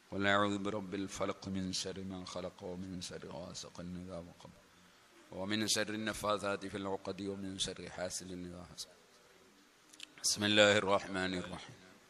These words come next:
قل أعوذ برب الناس، ملك الناس، إله الناس، من شر الوسواس الخناس، الذي يوسوس في صدور الناس،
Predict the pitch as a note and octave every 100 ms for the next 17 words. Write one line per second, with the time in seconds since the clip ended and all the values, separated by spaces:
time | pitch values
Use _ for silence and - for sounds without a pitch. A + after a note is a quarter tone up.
0 | - - - - - F2+ G#2 G#2 G#2 G2+
1 | G2+ G#2 G2 G2+ G2+ G2 F#2+ F#2 - F#2+
2 | G2 F#2+ G2+ F#2+ F#2+ F#2+ F#2+ F#2+ F#2+ F2+
3 | F2+ E2 - - - - - - - -
4 | G2 G#2 - G#2 G#2 G2+ G2+ G2+ G2 F#2+
5 | F#2+ F#2+ F2+ F2+ F#2 F2 E2+ E2 - -
6 | - - - - - - G2 A2 G#2+ G#2+
7 | G#2+ G#2+ G#2+ G#2 G2+ G#2 G2+ G2 F#2 F#2
8 | F#2+ G2 F#2+ F#2 F2+